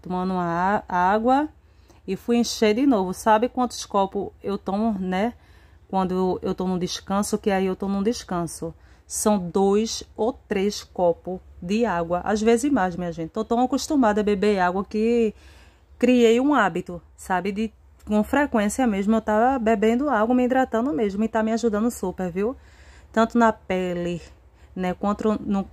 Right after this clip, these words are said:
quanto no cabelo. E quanto, meu amor, em tudo. Até na unha, minha unha tá crescendo super,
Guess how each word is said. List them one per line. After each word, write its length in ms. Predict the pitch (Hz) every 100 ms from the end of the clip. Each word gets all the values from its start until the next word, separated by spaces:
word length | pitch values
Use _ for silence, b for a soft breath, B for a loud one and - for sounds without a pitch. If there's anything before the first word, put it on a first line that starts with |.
| -
quanto 300 | 208 214 220
no 100 | 202
cabelo. 560 | 202 196 170 160 165 185 - b b b b -
E 220 | 220 269
quanto, 480 | - 233 214 220 240
meu 240 | 214 208
amor, 600 | 202 185 180 175 170 180 - - -
em 160 | 302
tudo. 420 | 359 233 190 190 -
Até 300 | 202 208 233
na 180 | 269 302
unha, 500 | 214 208 208 214 220
minha 200 | 220 214
unha 200 | 214 214
tá 120 | 214
crescendo 440 | 220 214 220 233
super, 560 | - - 196 - 165